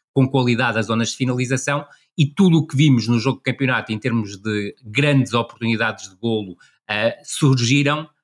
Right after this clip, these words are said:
só de situações de bola parada ou situações de contra-ataque, com muita importância para as recuperações em zonas altas, que permitiram, eh, quero que o Sporting se adiantasse no marcador através do, do Catamo,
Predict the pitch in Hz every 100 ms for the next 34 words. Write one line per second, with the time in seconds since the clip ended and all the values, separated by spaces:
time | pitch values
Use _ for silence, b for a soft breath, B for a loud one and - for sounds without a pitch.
0 | - - - 180 165 190 - 123 131 147
1 | 139 139 - 135 98 92 104 127 127 127
2 | 127 127 127 139 139 B B 143 135 139
3 | 135 139 143 135 123 123 127 127 120 107
4 | 92 - 131 127 139 139 131 135 - 123
5 | 123 104 - 117 117 - 104 117 - 117
6 | 104 104 113 107 98 127 127 143 - b
7 | b _ _ - 151 143 139 135 131 139
8 | 131 135 B B - 110 110 110 - _
9 | - 135 110 - 123 110 107 - 135 117
10 | 107 - 113 117 104 110 107 120 113 104
11 | 110 110 98 98 110 104 104 90 98 92
12 | 104 110 - 101 117